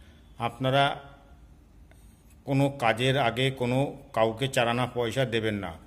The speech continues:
এবং কাজের পরেও দেবেন না, কাজের আগেও দেবেন না, কাজে, এ, কোনো কাজের জন্য পয়সা।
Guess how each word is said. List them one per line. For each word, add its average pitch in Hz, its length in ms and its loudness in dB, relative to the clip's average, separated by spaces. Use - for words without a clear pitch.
এবং 120 220 -4
কাজের 120 320 2
পরেও 131 340 0
দেবেন 139 260 2
না, 147 160 0
কাজের 123 380 0
আগেও 117 280 0
দেবেন 113 280 0
না, 101 120 -4
কাজে, 113 320 -4
এ, 131 380 -4
কোনো 123 440 -2
কাজের 120 380 -2
জন্য 131 440 -2
পয়সা। 107 400 0